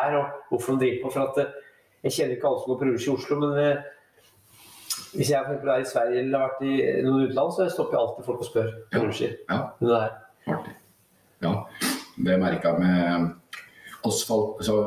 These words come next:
Speaker 2: asfalten har mye å si i forhold til å gå på rulleski, for det, du skal jo ha fe-, få feste til stava.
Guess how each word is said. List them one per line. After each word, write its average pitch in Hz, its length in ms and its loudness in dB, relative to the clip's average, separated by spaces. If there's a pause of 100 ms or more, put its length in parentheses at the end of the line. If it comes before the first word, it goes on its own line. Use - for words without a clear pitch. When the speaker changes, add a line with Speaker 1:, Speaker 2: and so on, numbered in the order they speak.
Speaker 2:
asfalten - 760 -2
har 98 200 2
mye 95 140 2
å - 20 -2
si - 320 0
i 107 60 4
forhold 90 180 0
til 95 120 2
å 95 40 0
gå 92 100 -4
på 104 100 2
rulleski, 95 360 0
for 101 100 -4
det, 92 680 0
du 98 80 0
skal 95 180 0
jo 95 60 2
ha 92 220 -2
fe-, 98 180 -4
få 104 160 -2
feste - 300 -4
til - 80 -6
stava. - 400 0